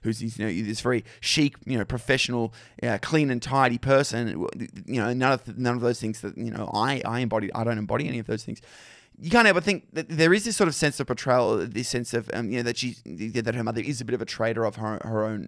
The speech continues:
responsibilities or responsibilities to Roxanne. So this is another bundle of secrets that, that, that Cynthia has had to live with all this time. And then on top of that is, um, Morris and Monica's situation in that they are willing parents, but unable, but are unable to have children.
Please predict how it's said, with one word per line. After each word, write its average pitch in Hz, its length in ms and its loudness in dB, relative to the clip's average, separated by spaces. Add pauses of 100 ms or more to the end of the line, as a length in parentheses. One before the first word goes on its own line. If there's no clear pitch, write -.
(120)
responsibilities 107 800 -4
or 98 120 -4
responsibilities 98 640 -6
to 107 100 -8
Roxanne. 131 400 -6
So 143 100 0 (300)
this 220 180 -4
is 196 100 -4
another 170 320 4
bundle 135 480 4
of 117 80 0
secrets 117 460 -4
that, 110 140 -4 (240)
that, 110 180 -2
that 113 180 0
Cynthia 120 380 -4
has 113 220 -4
had 120 220 -4
to 123 40 -4
live 117 240 -4
with 110 100 -4
all 113 140 0
this 110 200 -10
time. 107 360 -10 (720)
And 165 80 2
then 180 80 8
on 185 80 6
top 226 200 2
of 240 120 2
that 120 240 4 (260)
is, 139 400 2
um, 117 460 0
Morris 160 400 4
and 123 120 2
Monica's 160 360 2
situation 107 580 -6
in 120 80 -4
that 117 180 -6
they 165 240 8
are 123 360 4 (280)
willing 160 580 0
parents, 117 380 -4
but 127 200 2
unable, 127 520 0
but 127 200 6
are 123 260 8
unable 123 300 2
to 113 80 -8
have 117 220 0
children. 107 420 -6